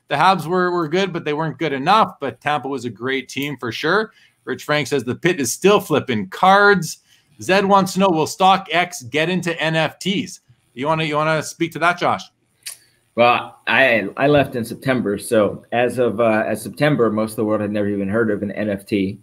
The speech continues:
Speaker 2: Um, so I, I can't tell you about anything I know specifically, but, um, it is a, a, a obvious extension of, of what's going on, so I wouldn't be surprised. But, you know, I'm not involved anymore in, in leadership over there.
Speaker 1: And we're gonna get to that a little bit later, everybody.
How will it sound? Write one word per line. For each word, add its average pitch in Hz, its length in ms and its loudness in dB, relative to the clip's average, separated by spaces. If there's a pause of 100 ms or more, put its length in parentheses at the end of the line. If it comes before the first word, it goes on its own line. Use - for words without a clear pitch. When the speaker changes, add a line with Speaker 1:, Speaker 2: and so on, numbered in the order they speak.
(160)
Speaker 2:
Um, 101 420 2
so 107 560 4
I, 95 260 0
I 107 60 0
can't 113 280 -6
tell 107 100 -2
you 104 120 0
about 98 160 -2
anything 98 420 -2
I 98 60 -2
know 101 180 -4
specifically, 98 720 0
but, 98 320 0 (360)
um, 110 220 4
it 127 140 6
is 143 180 4
a, 107 480 6
a, 101 400 2
a 101 200 0
obvious 113 420 0
extension 101 500 -4
of, 95 260 0 (180)
of 98 160 -2
what's 104 200 0
going 98 220 -2
on, 104 200 -2
so 95 140 -2
I 98 60 2
wouldn't 101 260 0
be 98 100 -2
surprised. 101 580 -2 (520)
But, 95 400 0
you 107 100 4
know, 95 80 2
I'm 98 120 2
not 104 180 2
involved 98 320 2
anymore 95 400 0
in, 92 140 -6
in 90 200 -8
leadership 95 380 -8
over - 140 -16
there. - 160 -18 (1160)
Speaker 1:
And 117 200 -4
we're 160 120 -2
gonna 175 180 -4
get 139 260 0
to 117 100 -6
that 117 260 2
a 113 40 -2
little 107 200 -2
bit 98 100 -6
later, 113 280 0
everybody. 92 480 -4